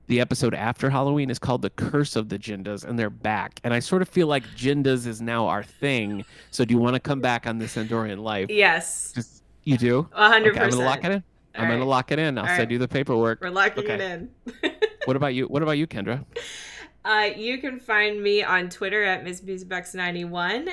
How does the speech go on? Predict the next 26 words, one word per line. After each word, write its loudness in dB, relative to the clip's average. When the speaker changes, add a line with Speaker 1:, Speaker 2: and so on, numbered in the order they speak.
Speaker 2:
and -6
I -4
have -6
a -4
website, -6
miss -8
music -10
box -8
dot -10
com, -8
and -10
an -10
Etsy -14
page, -12
Miss -12
Music -16
Box -16
Crafts. -10
And -12
I'm -8
also -8
the -4
co-host -6
of -8
the -14
podcast, -4